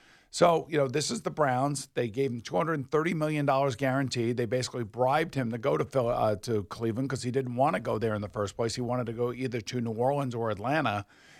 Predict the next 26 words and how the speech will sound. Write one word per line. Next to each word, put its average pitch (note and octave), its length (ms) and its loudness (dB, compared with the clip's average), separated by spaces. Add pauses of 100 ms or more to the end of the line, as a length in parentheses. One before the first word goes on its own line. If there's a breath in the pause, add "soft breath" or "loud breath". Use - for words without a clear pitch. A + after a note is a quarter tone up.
(140 soft breath)
and B2 400 2
they C3+ 100 4
gave D3 120 0
him C#3 60 -4
the C3+ 80 -4
contract. C3 640 2
And A2+ 140 -2
this B2+ 160 2
is D3 120 0
what C#3 180 2
you C3+ 100 -2
get A2+ 340 2 (380 soft breath)
when C3 140 0
a - 20 2
guy B2 200 6
is A#2+ 120 2
out A#2+ 160 6
of A#2+ 140 -2
football C3 340 4
for B2 140 0
basically B2 420 4
a A#2 40 2
year B2 220 2
and B2+ 100 4
a C3 40 6
half. D#3+ 400 4